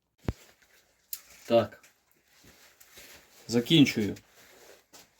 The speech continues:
Крайня он двохтисячна вже наждачку порвав.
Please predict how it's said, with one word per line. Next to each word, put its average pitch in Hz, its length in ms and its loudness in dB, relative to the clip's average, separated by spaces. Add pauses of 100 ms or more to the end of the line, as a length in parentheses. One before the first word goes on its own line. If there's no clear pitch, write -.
(460)
Крайня 110 500 4
он 98 200 -4 (680)
двохтисячна 110 760 -4
вже 110 460 2 (280)
наждачку 104 540 -4
порвав. 101 480 -2